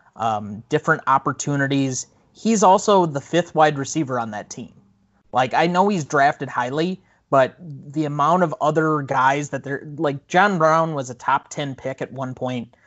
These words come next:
Um, Auden Tate actually did pretty well last year. Uh, you've still got,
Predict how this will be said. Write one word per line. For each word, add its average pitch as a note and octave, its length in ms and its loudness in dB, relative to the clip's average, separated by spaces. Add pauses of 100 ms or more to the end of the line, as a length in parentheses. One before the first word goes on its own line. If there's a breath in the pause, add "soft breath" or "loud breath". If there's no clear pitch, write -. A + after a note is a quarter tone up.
(240 soft breath)
Um, G#2+ 320 -4
Auden D#3+ 280 4
Tate D3+ 220 0
actually C3+ 380 -2
did C3+ 280 -4
pretty C#3 220 -6
well A2+ 320 -4
last C3 400 0
year. B2+ 420 -4 (240 soft breath)
Uh, G#2 320 0
you've C3+ 200 -4
still C#3 320 2
got, B2+ 440 0